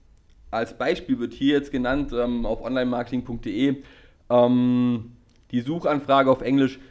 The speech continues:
"Can you get medicine for someone pharmacy?" Also quasi die Frage, ob ein Familienmitglied oder ein Freund, äh,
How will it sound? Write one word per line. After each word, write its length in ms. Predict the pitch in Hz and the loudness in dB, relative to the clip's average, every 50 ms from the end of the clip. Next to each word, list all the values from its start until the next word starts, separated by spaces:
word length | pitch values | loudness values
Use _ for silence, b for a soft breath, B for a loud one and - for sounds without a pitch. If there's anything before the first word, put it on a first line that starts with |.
| B B B - | B B B -6
"Can 220 | - 143 139 151 | 0 0 2 4
you 120 | 151 143 131 | 4 2 2
get 300 | 110 139 143 147 - 127 | 4 4 2 2 2 2
medicine 420 | 127 127 135 143 139 - 139 131 | 2 2 4 2 2 0 0 0
for 140 | - 131 123 | 2 0 0
someone 560 | - - - 139 135 143 139 135 139 135 131 131 - | 0 0 0 2 2 2 2 2 2 2 2 0 2
pharmacy?" 640 | - 131 123 135 131 127 120 - - 98 92 - 107 - - | 2 4 4 4 4 2 0 -2 -6 -12 -12 -12 -12 -14 -10
Also 260 | - 107 110 110 110 | -6 -6 -6 -6 -6
quasi 380 | 110 - - 113 113 117 - 110 | -8 -4 -2 0 0 0 -2 -4
die 100 | 117 117 | -10 -14
Frage, 500 | - - 113 117 120 120 127 123 123 123 B B B B B | -10 -6 -2 0 0 2 2 0 0 -2 B B B B B
ob 200 | B 120 120 - | B 0 0 0
ein 160 | 113 120 120 - | 0 -2 -2 -2
Familienmitglied 1040 | - 123 117 120 131 143 151 147 143 135 139 139 139 135 - 131 131 135 135 131 | -2 -2 2 4 4 4 4 4 2 2 2 0 -2 -4 -4 2 6 6 6 6
oder 200 | 117 113 120 117 | 4 0 -2 -2
ein 100 | 110 113 | -2 -2
Freund, 580 | 110 - - 123 123 131 135 135 131 135 - - | -6 -4 0 2 2 4 4 2 2 0 -2 -6
äh, 420 | 95 110 113 110 107 110 113 113 | -6 -2 0 0 0 0 -2 -4